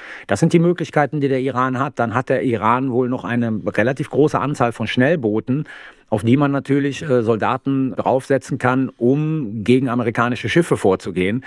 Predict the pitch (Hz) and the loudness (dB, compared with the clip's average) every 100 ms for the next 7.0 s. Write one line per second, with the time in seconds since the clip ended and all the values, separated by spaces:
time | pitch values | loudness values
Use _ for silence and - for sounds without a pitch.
0 | - - - - 113 113 120 127 - - | -12 -20 -16 -2 0 2 2 0 0 -4
1 | 117 156 131 131 131 - 131 98 110 135 | -2 -2 0 0 -2 -2 0 2 2 2
2 | 131 107 85 107 101 101 101 98 101 98 | 0 -4 -4 -4 -4 -4 -4 -4 -2 -4
3 | 101 - 101 95 101 95 - 101 98 101 | -8 -2 0 0 -2 -4 -2 -2 0 0
4 | 110 107 - 117 117 101 113 127 117 113 | -2 -2 -2 -2 -2 0 0 0 0 0
5 | 104 98 117 110 107 85 107 110 110 107 | 0 0 0 0 -2 -2 2 2 2 0
6 | 101 104 107 107 95 107 110 78 - | 0 0 -2 -4 -2 -2 -2 -6 -12